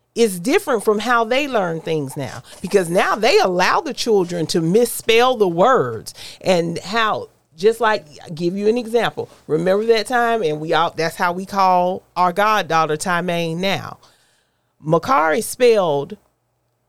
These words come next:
Tamani's name how it sound. He spelled it T I M A N E.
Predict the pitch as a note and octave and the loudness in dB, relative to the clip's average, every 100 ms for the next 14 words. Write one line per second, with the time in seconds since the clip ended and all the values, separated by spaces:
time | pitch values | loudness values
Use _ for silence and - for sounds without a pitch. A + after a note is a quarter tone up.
0 | _ - F#3+ F#3 A3+ G#3 E3 F3+ A3+ F#3 | _ -6 -2 2 2 2 -2 0 0 0
1 | D3 C#3+ - A3 F3+ F3 E3 D3+ - A#3 | -4 -8 -6 -2 0 0 -4 -8 -6 -4
2 | G3 C#3 - - _ E3 D#3 - D3+ C#3+ | -4 -6 -12 -20 _ -10 -8 -2 0 0
3 | C#3+ - G2+ - E3+ E3+ F3+ F3 D#3+ E3 | -4 -8 -8 -4 -4 -4 -6 -8 -8 -8
4 | D#3 D#3 - E3+ D3+ D3 D3 - _ _ | -8 -8 -8 -8 -8 -8 -10 -14 _ _
5 | _ _ _ _ A#3+ B3+ C3+ | _ _ _ _ -4 -4 -4